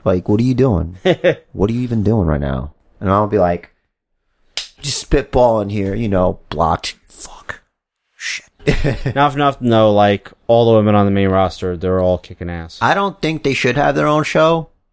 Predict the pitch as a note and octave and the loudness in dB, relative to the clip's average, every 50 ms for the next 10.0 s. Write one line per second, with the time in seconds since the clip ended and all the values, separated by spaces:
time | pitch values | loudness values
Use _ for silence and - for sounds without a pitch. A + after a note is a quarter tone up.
0 | _ _ _ _ - B2 A#2 A2 A2 G#2+ G#2 A2 A2 A#2 A2+ - - D3 C#3+ C3+ | _ _ _ _ -6 -4 -4 -2 -4 -4 -2 -2 0 -2 -2 -2 -2 -2 -2 -4
1 | C3 - _ _ _ _ A2+ A#2 G#2 A#2 B2 B2 - A#2+ A2 G#2+ G#2+ A#2+ A2+ A2 | -6 -10 _ _ _ _ -10 -4 0 0 0 0 0 -4 -2 0 0 2 2 2
2 | G2+ G2+ G2+ G#2 G#2 G2 F#2 F#2 F2 F2 D#2+ F#2+ F2+ E2 D#2 D2+ D#2 - _ _ | 2 2 2 2 2 2 2 0 0 -2 0 2 2 2 2 0 -4 -8 _ _
3 | _ _ _ _ _ - - _ _ _ _ _ - B2+ A2+ F#2+ E2 - _ _ | _ _ _ _ _ -20 -20 _ _ _ _ _ -2 0 0 0 -2 -6 _ _
4 | _ _ _ _ _ - A2 F2+ E2+ D#2+ D#2 D2+ D2+ D#2 E2 E2 _ _ _ _ | _ _ _ _ _ -6 -2 0 2 2 2 2 0 -4 -8 -12 _ _ _ _
5 | _ _ _ _ - - C#3 C3 - - C#3 C#3 C#3 B2+ A2 A2+ C3+ C#3 D3+ C#3+ | _ _ _ _ -6 -6 -6 -2 2 2 4 4 4 2 2 2 2 2 2 0
6 | - - E3+ E3+ E3+ E3 D3 C3 A#2+ A2+ A#2+ A#2 A2+ A2 A2+ A2 A2+ A2+ A2 G#2 | -4 -6 -4 -2 0 0 0 0 0 0 0 0 0 0 -2 0 2 2 2 0
7 | - - - A2 G#2 G#2+ A2+ C3 C#3 D3+ D#3 - - - - - _ _ _ _ | 0 0 0 2 4 4 4 4 2 2 0 -2 -8 -12 -12 -14 _ _ _ _
8 | _ _ _ _ _ - B2 C3 C3+ C#3+ D#3 E3 D#3+ D3 C3 B2 B2+ C3+ C3+ B2 | _ _ _ _ _ -4 -2 0 2 2 2 2 2 0 0 0 0 0 0 0
9 | - B2+ G#2 G#2+ A2 G2+ - _ - B2+ B2+ B2+ A#2+ A2+ G#2 G2+ G2 G2 F#2+ | -4 -6 -2 -2 -2 -2 -2 _ 0 2 4 4 4 4 2 2 0 -2 -6